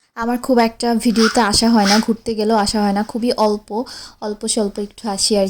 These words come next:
কি। তো আজকে ভাবলাম যে একটু সবার সাথে একটু ভিডিও করে রাখি, স্মৃতি হিসেবে থাকবে। আর এই যে আমার একমাত্র ভাই, সে হচ্ছে চুপচাপ সব কিছু এনজয় করে, ওর মধ্যে কোনো হাঙ্গামা নাচানাচি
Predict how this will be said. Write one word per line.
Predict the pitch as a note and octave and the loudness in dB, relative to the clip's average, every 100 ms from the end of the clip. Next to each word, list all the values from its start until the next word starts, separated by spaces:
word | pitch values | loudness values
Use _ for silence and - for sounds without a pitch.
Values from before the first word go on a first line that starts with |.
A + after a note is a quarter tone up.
| - | -4
কি। | A#3+ B3+ | -12 -10
তো | G3+ | -10
আজকে | G3 - - G3+ | -8 -10 -10 -12
ভাবলাম | G3+ G#3+ A3 G3+ | -10 -8 -8 -8
যে | G3 G3+ | -6 -8
একটু | F#3+ - G3 | -10 -16 -16
সবার | G3 G3 G3+ | -10 -6 -4
সাথে | A3 G3 G#3 | -4 -4 -8
একটু | - G3+ | -14 -10
ভিডিও | A#3 A#3 A3+ | -8 -4 -4
করে | A3 G#3+ G3+ | -4 -4 -2
রাখি, | G3+ - A3+ | -2 -4 -4
স্মৃতি | - G#3+ G#3+ | 0 -2 -2
হিসেবে | A3+ G#3 G3+ G#3 | -2 -2 -4 -6
থাকবে। | - G#3 G3 G#3 C#4 _ _ _ _ _ _ _ _ | -8 -10 -10 -12 -14 _ _ _ _ _ _ _ _
আর | B3 | -8
এই | B3+ | -4
যে | A#3+ | 0
আমার | A#3 A#3 | 2 4
একমাত্র | A3 A3+ G#3+ - A3 | 2 0 -8 -8 -6
ভাই, | G#3 G3+ G3 G#3+ - - | -2 0 0 -2 -8 -12
সে | - A3 | -4 -2
হচ্ছে | A3+ A#3 | 0 -2
চুপচাপ | - B3+ - B3+ B3 | -4 -6 -2 -4 -2
সব | A3+ - | -6 -6
কিছু | A3 - | -8 -2
এনজয় | A#3+ G#3 G#3 G#3 | 2 2 2 0
করে, | G#3+ G3+ A3 | 0 0 2
ওর | G#3 | 4
মধ্যে | G#3 G#3 A3+ | 4 2 0
কোনো | A3+ G#3+ | -2 -2
হাঙ্গামা | G#3+ G3+ G3+ G#3 G#3+ | -2 -2 0 2 2
নাচানাচি | G3 - G3+ G3+ - G#3 | 0 0 -2 -2 -4 -6